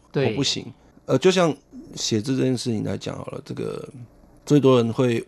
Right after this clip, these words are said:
Speaker 2: 问我的问题，或者是给你称赞的话，大概就是“你一定是很有天分”。
Speaker 1: 是。
Speaker 2: 啊，大概是类似这样。在讲这句话的同时，他已经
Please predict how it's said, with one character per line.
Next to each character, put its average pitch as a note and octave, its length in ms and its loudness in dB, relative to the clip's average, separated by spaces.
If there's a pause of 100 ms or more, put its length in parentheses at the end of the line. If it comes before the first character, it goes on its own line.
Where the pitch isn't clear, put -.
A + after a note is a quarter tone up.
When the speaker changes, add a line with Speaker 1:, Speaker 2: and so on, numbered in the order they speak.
Speaker 2:
问 C3 220 6
我 F#2+ 140 -4
的 G#2+ 100 -6
问 A2 220 -2
题， - 260 -14
或 C#3+ 140 2
者 C3 120 2
是 C#3 80 2 (140)
给 A#2+ 140 0
你 A#2+ 180 -2 (400)
称 A#2+ 300 0
赞 G#2+ 200 -4
的 E2+ 120 -10
话， G2+ 280 -6
大 A2+ 120 -8
概 G#2+ 120 -4
就 G#2+ 140 -10
是 G#2 220 -12 (340)
“你 A2 160 -4
一 A2+ 60 -4
定 C3 120 -2
是 B2+ 200 -6 (180)
很 A2 160 -2
有 G#2+ 80 -2
天 - 320 -12
分”。 - 100 -8 (600)
Speaker 1:
是。 G#2 400 -6
Speaker 2:
啊， - 100 -14
大 C3+ 120 4
概 C3+ 100 4
是 B2+ 140 -4
类 A#2+ 160 0
似 A2+ 180 -8
这 - 120 -10
样。 A2 120 -10 (680)
在 F3+ 140 4
讲 A#2 160 0
这 C3+ 140 -2
句 C#3 120 2
话 C3 140 2
的 A#2 60 0
同 G#2+ 180 -8
时， A2 220 -12
他 A2 240 -6
已 G#2+ 80 -8
经 G#2 280 -8